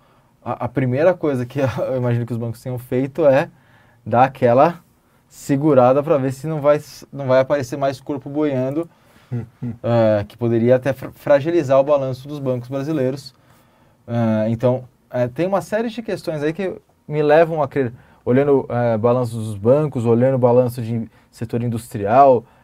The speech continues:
Speaker 1: eh, olhando o balanço de empresas de, eh, loca-, de locação de veículos, que são as compradoras do, dos automóveis, varejistas, tá todo mundo, assim, sabe, em ritmo de redução de endividamento, eh, redução, eh,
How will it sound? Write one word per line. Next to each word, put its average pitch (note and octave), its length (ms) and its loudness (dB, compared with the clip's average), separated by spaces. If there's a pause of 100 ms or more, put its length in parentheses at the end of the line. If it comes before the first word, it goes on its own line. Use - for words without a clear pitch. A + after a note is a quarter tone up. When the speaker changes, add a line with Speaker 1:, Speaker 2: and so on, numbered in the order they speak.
(140)
Speaker 1:
eh, A2+ 160 0
olhando B2 280 2
o - 20 -4
balanço B2+ 400 2
de A#2 160 -4
empresas A#2+ 500 -2
de, A2 140 -4 (180)
eh, A#2+ 200 -4
loca-, A#2 240 -2
de A2 260 -10
locação A#2 320 -2
de G#2 60 -8
veículos, A#2 340 -4
que - 100 -20
são B2+ 140 0
as A#2+ 100 -4
compradoras B2+ 920 0 (480)
do, A#2 220 -4
dos A2+ 180 -4
automóveis, A2+ 880 2
varejistas, B2+ 880 0 (260)
tá E3+ 100 0
todo B3 440 2
mundo, G3+ 260 -2
assim, F#3 220 -4
sabe, G3 300 0
em D3+ 120 -4
ritmo F3 460 -4
de D3 280 -2 (280)
redução D#3+ 580 0
de G3 100 -4
endividamento, E3 1160 -2 (440)
eh, C3+ 280 6
redução, C3 680 2
eh, B2+ 320 2